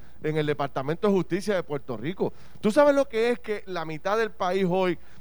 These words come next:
ante cualquier acusación que haga el Departamento de Justicia, la coge con pinza?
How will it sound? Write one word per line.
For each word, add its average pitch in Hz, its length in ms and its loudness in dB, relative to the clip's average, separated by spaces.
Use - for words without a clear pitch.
ante 180 380 2
cualquier 165 440 0
acusación 190 840 0
que 151 280 -2
haga 170 460 0
el 160 140 2
Departamento 156 580 0
de 180 60 0
Justicia, 175 400 4
la 156 280 2
coge 190 400 0
con 175 240 -2
pinza? 180 540 0